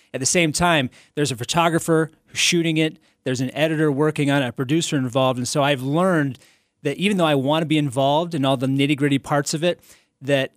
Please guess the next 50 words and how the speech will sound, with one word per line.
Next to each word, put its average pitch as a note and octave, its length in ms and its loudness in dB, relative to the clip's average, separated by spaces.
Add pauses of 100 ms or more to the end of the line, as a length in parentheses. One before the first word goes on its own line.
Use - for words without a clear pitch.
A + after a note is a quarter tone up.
(220)
I D#3 60 -6
have E3+ 160 0
to D#3 60 -2
make D#3 140 2
sure E3 180 0
they E3 280 0
feel D#3 280 0
as C3 120 -2
much D3 300 0
ownership D#3 460 -2
to C#3+ 220 0
it B2 160 -4 (440)
as B2+ 240 -4
I D#3+ 220 2
do, A#2+ 400 -2
and C3 180 -4
that C3+ 80 0
it's B2+ 160 -6
not D#3+ 180 0
just B2+ 140 -6
me D#3 200 -2
barking C3 460 -2
orders C#3 460 -2
at A#2 200 -4
them. A2+ 160 -8
And A#2 80 -10
so F#3+ 120 -2
that's A3 140 -2
something, D3+ 400 -2 (180)
because G3 260 -2
I D#3+ 80 2
love C#3+ 340 0
and D3 80 0
I'm C3 40 -4
so C#3+ 160 -4
passionate - 480 -4
about D3 260 0
what D3 320 0 (220)
I B2+ 100 0
do C#3 500 0
for G3 380 -6
each F3 240 -6
day, G3+ 240 2 (460)
I C#3 60 0
have D#3 100 2
to D3+ 60 -4
make D3 180 0
sure E3 240 2
that C3+ 280 -6
to C3+ 220 -2